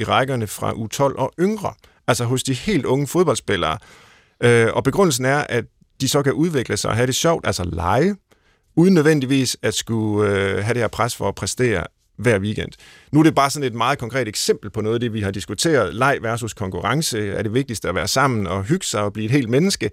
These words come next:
Eller er det vigtigste at vinde de her kampe og få det, øh, tydeliggjort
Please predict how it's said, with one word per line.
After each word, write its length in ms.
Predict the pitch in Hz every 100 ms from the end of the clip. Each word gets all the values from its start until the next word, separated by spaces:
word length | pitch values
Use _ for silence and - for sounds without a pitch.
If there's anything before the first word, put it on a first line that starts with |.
| - - - _
Eller 160 | 147 147
er 80 | 139
det 100 | 135
vigtigste 340 | 147 120 123
at 120 | 110
vinde 180 | 135 151
de 60 | 120
her 100 | 107
kampe 420 | 104 113 123 117
og 80 | 95
få 180 | - 107
det, 260 | 98 95 85 _ _ _ _
øh, 180 | 104 98
tydeliggjort 600 | 156 170 147 127 110